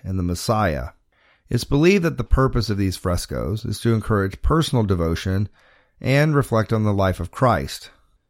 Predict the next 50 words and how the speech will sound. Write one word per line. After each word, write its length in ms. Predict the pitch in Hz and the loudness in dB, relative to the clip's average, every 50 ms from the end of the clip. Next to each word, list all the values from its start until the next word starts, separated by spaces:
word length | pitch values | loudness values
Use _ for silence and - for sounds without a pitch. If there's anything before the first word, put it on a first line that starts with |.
| _ _ _ _ _ _ _ _ _ _ | _ _ _ _ _ _ _ _ _ _
The 80 | 107 | -2
monks 380 | 107 120 135 147 175 180 170 - | 0 2 4 4 4 4 2 0
would 100 | 147 123 | -2 0
wake 220 | 107 107 104 98 | 0 0 0 0
up 140 | 101 95 92 | 0 0 0
every 180 | 107 113 127 120 | 2 2 4 4
morning 320 | 110 104 104 104 104 98 | 2 2 2 0 0 0
in 80 | 95 92 | 0 -2
these 160 | 87 87 - | -2 -4 -4
cells, 480 | - - 113 101 85 78 85 98 - - _ _ _ _ _ - | -2 -2 0 0 0 0 -2 -4 -8 -12 _ _ _ _ _ -6
and 80 | 107 | -6
the 40 | 113 | -2
first 260 | - 139 160 170 - | 0 0 0 0 2
thing 140 | - 151 135 | 0 0 2
they 120 | 117 104 | 2 2
would 140 | 104 107 104 | 2 0 -2
see 220 | - - 92 82 82 | -4 -4 -4 -4 -2
are 80 | 85 | -2
these 160 | 85 85 82 | -4 -4 -6
paintings 400 | - - - 117 113 104 92 85 | -2 -2 0 0 0 0 -2 -4
by 160 | 85 - 82 87 | -4 -6 -8 -6
Fra 220 | - - 95 85 | -6 -4 -4 -4
Angelico. 640 | 82 82 98 110 113 113 104 - - 76 64 87 - _ _ _ _ _ _ _ _ _ | -4 -2 -2 0 2 2 0 0 -4 -8 -8 -10 -14 _ _ _ _ _ _ _ _ _
They 80 | - 117 | 0 2
would 100 | 120 127 | 2 4
also 300 | 131 135 131 - 131 120 | 4 2 2 0 0 0
be 80 | 123 | 0
the 160 | 110 107 101 | 0 0 0
last 360 | 95 107 117 117 123 123 117 - | 0 2 2 2 2 2 0 -2
thing 120 | 110 101 | -2 -2
they 80 | 95 92 | 0 0
would 160 | 95 92 90 | 0 -2 -4
see 200 | - - 92 82 | -4 -4 -4 -4
at 120 | 71 65 | -4 -4
night. 480 | 73 104 98 90 76 67 - - - - _ _ _ _ _ _ _ _ | -4 -4 -2 -2 -4 -6 -8 -14 -20 -20 _ _ _ _ _ _ _ _
So 160 | - - 120 | -4 0 2
this 200 | 120 117 107 - | 2 2 0 0
image 300 | - 131 143 131 110 98 | -2 0 0 0 0 -2
would 80 | 107 98 | -2 -4
be 140 | 98 92 | -4 -4
seared 400 | 87 - - - 131 135 123 113 | -4 -4 -4 -2 0 0 2 0
into 180 | 110 101 90 98 | 0 -2 -2 -4
their 160 | 92 92 85 | -4 -4 -4
mind 560 | 85 90 101 101 95 85 76 71 71 80 - - _ _ _ _ _ _ _ _ _ _ _ _ _ _ | -4 -4 -4 -4 -4 -4 -6 -6 -6 -8 -10 -12 _ _ _ _ _ _ _ _ _ _ _ _ _ _
and 120 | - 110 113 | 0 2 2
help 240 | 117 113 104 - | 2 2 0 -2
lead 320 | 113 120 139 147 151 143 120 | 0 2 4 4 4 2 2
them 200 | 120 110 104 104 | 2 0 0 -2
into 200 | 101 95 - - | -4 -6 -6 -6
devotion 720 | 95 98 90 92 107 107 110 101 - - 107 98 95 95 | -6 -4 -2 0 2 2 2 2 0 -2 -2 -2 -2 -4